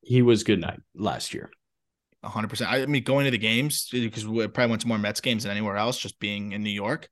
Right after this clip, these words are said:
Speaker 2: It really was. Like, when Timmy Trumpets went on, it was, it was over. And I think that's why Timmy Trumpets got so big. Like, yes, it sounded great and it was super cool. Like, it was, it was fun. But it was, i-, if they were doing that for a guy that you,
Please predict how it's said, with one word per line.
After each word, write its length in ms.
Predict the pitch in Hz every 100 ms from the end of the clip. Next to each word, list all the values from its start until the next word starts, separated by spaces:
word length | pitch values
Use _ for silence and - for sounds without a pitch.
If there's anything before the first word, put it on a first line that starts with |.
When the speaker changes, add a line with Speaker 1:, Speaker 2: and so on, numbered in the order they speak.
| _ _ _ _ _ _ _ -
Speaker 2:
It 220 | 147 175
really 340 | 151 170 156 131
was. 360 | 120 107 101
Like, 180 | 104 104 -
when 180 | 120
Timmy 240 | 113 151 143
Trumpets 400 | 143 135 117 -
went 140 | 113
on, 160 | 107 104
it 80 | 110
was, 180 | 110
it 120 | 113 123
was 180 | 113
over. 300 | 117 127 87 - -
And 100 | 170
I 40 | 185
think 160 | 233
that's 220 | 190 170 175
why 120 | 165
Timmy 240 | - 156
Trumpets 300 | - 135 123
got 180 | 131 117
so 120 | 113
big. 180 | 104 120
Like, 160 | 107 110
yes, 180 | 104
it 40 | 92
sounded 280 | 104 104 98
great 220 | 101 87
and 60 |
it 40 | 87
was 140 | 95
super 220 | 107 87
cool. 340 | - 107 104 104
Like, 200 | 101 110
it 80 | 101
was, 200 | 101 107
it 60 |
was 160 | 104 -
fun. 340 | - 107 151 - - - -
But 100 | 170
it 80 | 202
was, 160 | 180 - - - -
i-, 140 | 220
if 140 | 196 214
they 100 | 294
were 120 | 277
doing 240 | 202 208
that 200 | 220 208
for 140 | 175 151
a 80 |
guy 540 | 127 127 123 127 143 - 117
that 340 | 123 120 - _ _ _ _
you, 260 | 139 156